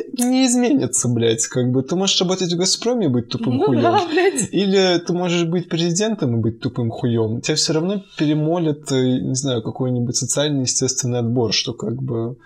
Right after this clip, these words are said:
Speaker 2: Мгм.
Speaker 1: как бы тот самый ш-, shame on you, он докатится, несмотря ни на что. А если ты просто как бы человек, слушающий своё сердце, ну вот в формате, да,
Speaker 2: Мгм.
Speaker 1: душа легла в вебкам или там в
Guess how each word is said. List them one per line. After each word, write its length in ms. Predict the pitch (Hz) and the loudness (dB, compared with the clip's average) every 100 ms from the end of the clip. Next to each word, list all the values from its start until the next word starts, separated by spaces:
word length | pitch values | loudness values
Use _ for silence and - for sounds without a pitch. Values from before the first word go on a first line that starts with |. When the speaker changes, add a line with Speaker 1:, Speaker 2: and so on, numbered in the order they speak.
| - _ _ _ | -20 _ _ _
Speaker 2:
Мгм. 420 | 247 247 226 226 226 _ - | -10 -6 -6 -8 -12 _ -10
Speaker 1:
как 160 | - 123 | -2 0
бы 120 | 123 | 0
тот 180 | 131 120 | 0 -2
самый 260 | 135 127 | 0 0
ш-, 220 | 131 - 156 | 0 0 2
shame 480 | - - 143 139 | 0 2 2 2
on 100 | 135 135 | 2 2
you, 180 | 135 196 | 2 0
он 160 | 147 | 2
докатится, 680 | 123 120 131 151 131 - 127 | 0 0 -2 -2 -2 -2 -2
несмотря 680 | 120 120 117 - 123 117 131 | -2 -2 -2 -2 -4 -2 -2
ни 100 | 127 | 0
на 140 | 127 | 0
что. 380 | 127 - 107 110 - - - | 0 -2 -4 -6 -10 -18 -14
А 80 | - | -4
если 240 | 113 - 127 | -2 -2 -4
ты 340 | - 135 131 | 0 0 0
просто 480 | 123 127 135 - 131 | -2 -2 -2 -2 -4
как 220 | - 117 | -4 -2
бы 80 | 120 | -2
человек, 440 | 117 - 120 127 127 | 0 0 0 -2 -2
слушающий 420 | 127 - 120 117 | -4 -2 -2 -2
своё 220 | - 120 | 0 0
сердце, 520 | 113 170 196 - - | -2 -4 -6 -6 -6
ну 160 | 143 135 | -2 0
вот 160 | 107 - _ _ _ - _ _ _ - | -2 -6 _ _ _ -20 _ _ _ -14
в 60 | - | -2
формате, 500 | 120 120 113 117 120 | 0 0 0 -2 0
да, 360 | 123 135 117 | 2 2 0
Speaker 2:
Мгм. 420 | 113 113 208 190 127 | -4 -6 -6 -4 -2
Speaker 1:
душа 340 | 135 - 127 | 2 4 4
легла 600 | 113 110 110 107 104 110 | 2 2 0 0 0 0
в 40 | 107 | 0
вебкам 500 | 117 - 113 104 104 | -2 -4 -4 -4 -2
или 140 | 107 | -4
там 500 | 101 107 104 107 107 | -4 -6 -4 -2 -2
в 400 | 107 110 107 107 | 0 0 0 -2